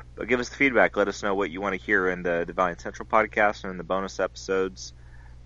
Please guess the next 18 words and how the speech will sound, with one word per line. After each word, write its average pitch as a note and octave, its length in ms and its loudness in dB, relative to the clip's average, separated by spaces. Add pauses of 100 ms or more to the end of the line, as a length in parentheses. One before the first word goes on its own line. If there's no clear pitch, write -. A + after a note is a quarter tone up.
Uh, F#2 160 6
you G2 200 2
can G#2 180 -8
tweet A2+ 280 -2
us G#2+ 300 4
at F#2 160 2
the F#2+ 80 -8
podcast G2 680 2
at F2 200 0
Valiant F2+ 340 -2
underscore E2+ 460 -10
Central. G#2+ 680 -2
I'm F#2 140 -4
on F2+ 100 -2
Twitter F#2+ 320 0
at E2 160 2
Who's E2+ 220 -10
Paul. A2 480 2